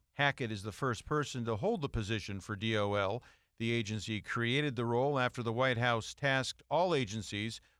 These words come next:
with naming a Chief Diversity Officer as part of an executive order to advance D E I A in the federal workforce.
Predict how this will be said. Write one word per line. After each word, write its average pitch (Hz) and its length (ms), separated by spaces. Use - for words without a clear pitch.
with - 180
naming 135 380
a 104 100
Chief 139 340
Diversity 139 560
Officer 135 540
as 127 140
part 151 260
of 135 80
an 127 140
executive 120 520
order 135 300
to 113 240
advance 135 640
D 123 400
E 117 60
I 117 180
A 143 380
in 151 80
the 156 80
federal 110 420
workforce. 107 760